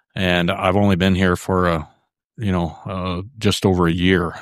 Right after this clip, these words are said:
and it, it's been a real pleasure to watch him get better and better at his craft and the, the maturity that's coming along in his game now.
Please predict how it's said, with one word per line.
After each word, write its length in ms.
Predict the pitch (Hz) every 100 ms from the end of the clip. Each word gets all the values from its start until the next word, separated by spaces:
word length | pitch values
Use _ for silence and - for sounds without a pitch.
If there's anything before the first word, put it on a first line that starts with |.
| - -
and 580 | 98 87 85 85 85 90
it, 340 | 101 90 98
it's 200 | 95 -
been 180 | - 101
a 100 | 92
real 560 | 90 95 95 95 95 - - - - - - - - - _ _ _
pleasure 520 | - 104 98 92 90
to 80 | 90
watch 420 | 87 87 90 - - -
him 240 | 101 92
get 200 | 90 87
better 260 | - 90 90
and 140 | 87
better 300 | 87 87 90
at 140 | 87 85
his 160 | 85
craft 680 | - - 90 87 82 - - -
and 640 | - 92 87 85 85 85 78 - _ _
the, 540 | 113 95 90 85 90 - _ - -
the 100 | 95
maturity 840 | 92 - - 98 95 95 90 87 85 -
that's 180 | 92 -
coming 320 | - 95 87
along 400 | 87 87 90 87
in 80 | 85
his 180 | 85
game 300 | - 170 170
now. 340 | 175 165 76